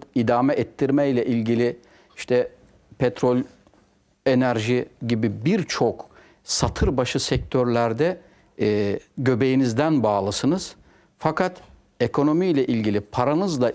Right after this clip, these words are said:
ilgili, e, bir gecede ki bunları üç dört defa daha önce de yaşadık, e, karşılaştığınız, e,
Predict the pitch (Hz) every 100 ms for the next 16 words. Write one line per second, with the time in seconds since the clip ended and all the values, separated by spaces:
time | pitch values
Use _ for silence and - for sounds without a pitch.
0 | - 117 101 110 139 196 - - - -
1 | - 110 104 - 113 117 208 165 120 101
2 | 104 120 190 208 _ 120 120 120 127 139
3 | 127 - 147 143 127 - 120 117 123 147
4 | 135 131 180 131 - 87 - - - -
5 | - - _ 104 98 101 95 92 92 90
6 | 123 - 139 - 151 143 - 156 160 180
7 | - - - - 110 104 101 101 98